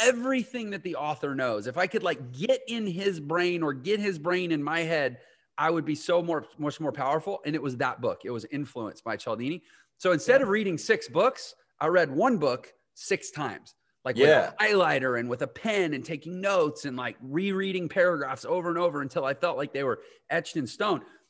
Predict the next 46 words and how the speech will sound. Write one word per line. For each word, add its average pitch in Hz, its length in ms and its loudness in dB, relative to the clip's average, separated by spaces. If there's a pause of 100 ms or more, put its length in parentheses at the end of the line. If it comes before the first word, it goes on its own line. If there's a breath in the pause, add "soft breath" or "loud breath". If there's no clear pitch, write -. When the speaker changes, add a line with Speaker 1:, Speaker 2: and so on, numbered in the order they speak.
(180)
Speaker 1:
And 170 120 2
it 208 100 2
is 175 120 -2
literally 202 360 4
half 175 340 -2
the 160 80 -4
reason 156 320 0
that 131 100 -4
Entra's 127 500 -8
scaled 123 440 -2
and, 120 160 -4
and 139 100 -4
my 143 220 0
brand 139 340 0
has 123 100 -4
scaled 139 320 0
as 117 120 -6
fast 123 260 -2
as 110 120 -10
it 110 100 -6
is 143 200 -2
because 131 320 -4
I, 127 220 -2
like, 123 300 -2 (240 soft breath)
that 151 320 0
was 135 160 -4
the 127 100 -2
foundation. 110 560 -4
It's 107 140 -10
funny 143 240 -4
you 117 120 -2
mentioned 107 460 -4 (100)
his 104 160 -12
name. 90 240 -10 (800)
Speaker 2:
I - 40 -12
think 160 200 4
it 147 40 4
would 131 160 2
be 123 100 4
that 135 240 8
one 175 240 6
or 120 160 8
it 117 40 6
would 104 60 -2
be, 110 240 2
uh, 92 440 4